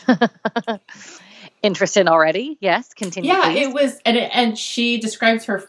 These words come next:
Speaker 2: apartment, and she has pictures, and it's pretty much exactly what you just des-, described. Uh,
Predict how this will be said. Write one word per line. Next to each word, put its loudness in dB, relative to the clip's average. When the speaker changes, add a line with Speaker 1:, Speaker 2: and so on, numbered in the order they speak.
Speaker 2:
apartment, 0
and -8
she -10
has -2
pictures, -6
and -4
it's -8
pretty -4
much -4
exactly -4
what -6
you -6
just -14
des-, -20
described. -6
Uh, -2